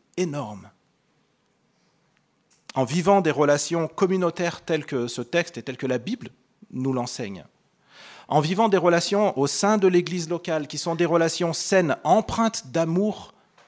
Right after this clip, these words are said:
un amour au sens biblique du terme, un amour qui regarde l'autre comme supérieur à nous-mêmes, qui prend soin de l'autre, qui soigne l'autre,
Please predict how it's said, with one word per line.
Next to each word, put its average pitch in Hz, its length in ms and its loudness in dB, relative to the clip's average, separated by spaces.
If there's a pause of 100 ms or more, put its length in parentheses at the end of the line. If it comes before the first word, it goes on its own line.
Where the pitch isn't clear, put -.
(320)
un 147 140 -2
amour 165 420 6 (320)
au 135 100 4
sens 135 300 2
biblique 156 360 0
du 151 140 -4
terme, 185 280 2
un 123 80 2
amour 147 300 2
qui 147 120 -4
regarde 135 400 0
l'autre 180 200 0
comme 120 160 -2
supérieur 139 580 -4
à 123 60 -6
nous-mêmes, 117 500 -8 (440)
qui 151 120 -8
prend 175 260 -6
soin 160 320 -6
de 143 100 -4
l'autre, 135 280 -6
qui - 120 -12
soigne 147 440 -4
l'autre, 131 460 -6